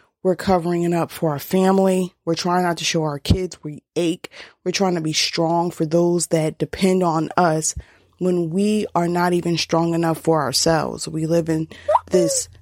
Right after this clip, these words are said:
uh, world where, sorry if you heard that whistle. <laughs> We live in this world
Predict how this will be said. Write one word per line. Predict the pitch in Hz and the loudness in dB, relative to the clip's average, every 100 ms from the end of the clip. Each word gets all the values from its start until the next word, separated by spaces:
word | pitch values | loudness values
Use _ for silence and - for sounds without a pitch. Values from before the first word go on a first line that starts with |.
| - - - | -20 -20 -10
uh, | 151 147 131 73 | -4 -2 -2 -6
world | 156 151 180 180 180 180 165 | -6 0 4 4 2 0 -2
where, | 160 165 160 160 156 151 - - - - - _ _ - _ - - - | -2 0 0 -2 -4 -6 -14 -20 -20 -20 -20 _ _ -20 _ -16 -16 -16
sorry | - 180 175 | -2 2 2
if | 165 | 0
you | 175 | 0
heard | 185 170 | 0 0
that | - - | -4 -4
whistle. | 170 - - 165 - - | -6 -6 -6 -8 -10 0
<laughs> | 233 - 294 403 - - - - | 0 2 0 0 -10 -20 -20 -6
We | 202 214 | 0 2
live | 196 208 | 4 2
in | 202 190 | 2 0
this | 185 170 | -2 -4
world | 165 160 185 190 190 175 170 | -8 -2 0 2 0 -2 -6